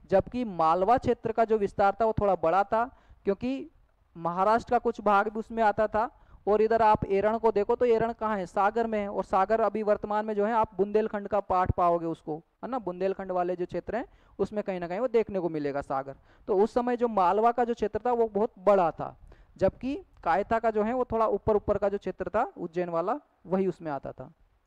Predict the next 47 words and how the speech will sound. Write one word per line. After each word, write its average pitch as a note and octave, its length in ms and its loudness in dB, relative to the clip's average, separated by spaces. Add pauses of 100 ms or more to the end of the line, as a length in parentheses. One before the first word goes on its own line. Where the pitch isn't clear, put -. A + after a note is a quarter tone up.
(480)
तो - 60 -8
ये G#3+ 120 4
दोनों G3 280 4
ही A#3+ 60 0
संस्कृतियाँ G#3+ 560 0
जो G3+ 120 4
हैं A3 120 -2
अलग G3 320 0
अलग, F3+ 240 0 (360)
क्योंकि A3 140 2
उस B3 160 0
समय A#3+ 200 2
जो A#3 140 4
लोग A3 340 6
थे A#3 60 2
वो C4 140 2
काफ़ी A3 340 2
डिस-, G#3+ 260 -8 (200)
डिस्टेंस A3+ 440 -2
से A3 80 2
रहते F3+ 240 0
थे, F3 100 -4
बहुत A3 240 2
दूर A3+ 200 0
दूर G#3 180 4
रहते D#3+ 240 0
थे। C#3+ 160 -12 (420)
तो G3 40 -6
भाई A3 120 6
उस A3 160 4
क्षेत्र A3+ 280 0
में A3 100 -2
लोग G#3 320 2
जो G3 140 2
रह G3 100 4
रहे F#3 120 2
हैं F3 80 -2
उन्होंने F#3+ 240 -2
अपनी F#3+ 260 -6
एक G3 260 -6
संस्कृति A3+ 460 -4
विकसित G#3+ 300 -6
कर G3+ 160 0
ली F#3+ 100 0
अलग F3+ 200 0
से, E3+ 200 -10 (220)
कायथा, E3+ 420 -2